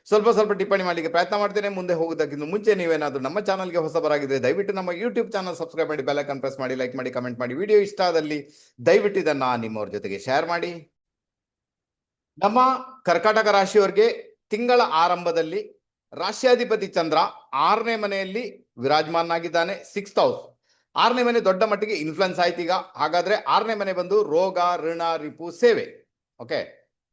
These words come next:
ಆನಂತರ ಆರನೇ ಮನೆ ಅಧಿಪತಿ ಯಾರು? ಧನುರಾಶಿ ಅಧಿಪತಿ, ಆತ ಗುರು, ಆತ ಹನ್ನೆರಡನೇ ಮನೆಗೆ ಕನೆಕ್ಟ್ ಮಾಡಿದ್ದಾನೆ, ಟ್ವೆಲ್ತ್ ಹೌಸ್. ಆನಂತರ ಚಂದ್ರ ಇರುವಂತಹ ನಕ್ಷತ್ರಾಧಿಪತಿ, ಚಂದ್ರ ಪೂರ್ವಾಷಾಢ ನಕ್ಷತ್ರ, ನಕ್ಷತ್ರಾಧಿಪತಿ ಶುಕ್ರ ಕೇತು ಜೊತೆಗೆ ಮಾರಕ ಸ್ಥಾನದಲ್ಲಿ ವಿರಾಜಮಾನನಾಗಿದ್ದಾನೆ.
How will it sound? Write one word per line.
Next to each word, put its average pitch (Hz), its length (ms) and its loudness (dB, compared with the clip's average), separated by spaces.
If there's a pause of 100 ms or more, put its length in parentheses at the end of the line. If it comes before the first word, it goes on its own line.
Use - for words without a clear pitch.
(100)
ಆನಂತರ 240 400 2 (240)
ಆರನೇ 220 320 2
ಮನೆ 240 180 0
ಅಧಿಪತಿ 208 640 -2 (180)
ಯಾರು? 190 500 2
ಧನುರಾಶಿ 175 500 0
ಅಧಿಪತಿ, 160 580 -2
ಆತ 247 220 0 (100)
ಗುರು, 214 540 -2
ಆತ 127 200 -4
ಹನ್ನೆರಡನೇ 165 420 0
ಮನೆಗೆ 185 280 -4
ಕನೆಕ್ಟ್ 165 360 -6
ಮಾಡಿದ್ದಾನೆ, 170 420 0
ಟ್ವೆಲ್ತ್ 151 460 -2
ಹೌಸ್. 160 340 0 (280)
ಆನಂತರ 240 400 2 (1700)
ಚಂದ್ರ 240 280 4
ಇರುವಂತಹ 226 540 4
ನಕ್ಷತ್ರಾಧಿಪತಿ, 190 800 -2
ಚಂದ್ರ 165 240 -4
ಪೂರ್ವಾಷಾಢ 190 520 0
ನಕ್ಷತ್ರ, 185 400 -6
ನಕ್ಷತ್ರಾಧಿಪತಿ 208 840 0
ಶುಕ್ರ 196 280 -2 (180)
ಕೇತು 196 260 -2
ಜೊತೆಗೆ 180 420 -2
ಮಾರಕ 147 340 -2
ಸ್ಥಾನದಲ್ಲಿ 175 420 -4
ವಿರಾಜಮಾನನಾಗಿದ್ದಾನೆ. 165 1160 -4